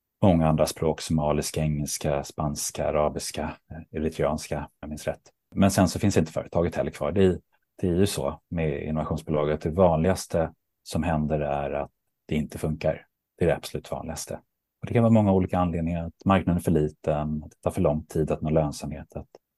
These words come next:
de externa investerarna inte tror på idén, eh, i längden och så vidare.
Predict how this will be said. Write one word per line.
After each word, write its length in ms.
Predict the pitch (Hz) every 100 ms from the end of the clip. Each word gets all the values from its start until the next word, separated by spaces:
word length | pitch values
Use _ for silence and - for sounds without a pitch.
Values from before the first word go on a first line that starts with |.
| -
de 420 | 90 82 80 78
externa 380 | 92 101 85 82
investerarna 460 | 78 - 78 78
inte 140 | 78 -
tror 200 | - 78
på 140 | -
idén, 360 | 80 76 73 80 _ -
eh, 200 | 92 80
i 140 | 78 90
längden 460 | 78 73 73 78 - 80 80
och 120 | -
så 140 | - 82
vidare. 240 | 76 92